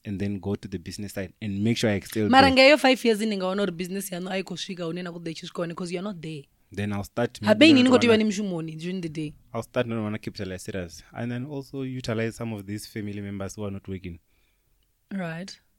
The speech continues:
Speaker 1: As
Speaker 2: Nasiba orere.
Speaker 1: Niko ba worried, uh, like, but then you can actually tell them, "Whatever, na, abe business iko tiranto.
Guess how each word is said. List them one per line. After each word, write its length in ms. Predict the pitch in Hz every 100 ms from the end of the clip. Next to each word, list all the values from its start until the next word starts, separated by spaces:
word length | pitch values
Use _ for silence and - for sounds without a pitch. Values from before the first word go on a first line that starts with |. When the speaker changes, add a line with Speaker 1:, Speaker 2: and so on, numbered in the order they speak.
| _ _ _ -
Speaker 1:
As 100 | 190 196
Speaker 2:
Nasiba 160 | 196 196
orere. 400 | 190 202 180 151 _ _ _ _ -
Speaker 1:
Niko 160 | 165
ba 120 | 135 107
worried, 280 | 104 110 101
uh, 140 | 95
like, 200 | 101 95 -
but 160 | 104
then 200 | 101 104
you 60 | 110
can 240 | - 117 107
actually 280 | 127 135 127
tell 220 | 127 120
them, 200 | 101 95 98
"Whatever, 320 | 95 143 104
na, 140 | 95
abe 160 | 110 151
business 320 | 117 110 117
iko 140 | 107
tiranto. 360 | 98 92 90 -